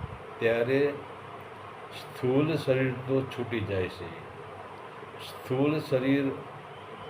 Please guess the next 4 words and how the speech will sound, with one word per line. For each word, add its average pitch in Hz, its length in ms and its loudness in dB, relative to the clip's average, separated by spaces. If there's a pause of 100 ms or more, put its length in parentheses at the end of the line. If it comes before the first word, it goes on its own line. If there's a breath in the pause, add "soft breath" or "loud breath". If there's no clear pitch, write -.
(680)
માટીમાં 127 840 4
મળી 110 340 4
જાય 98 220 4
છે. 95 220 -6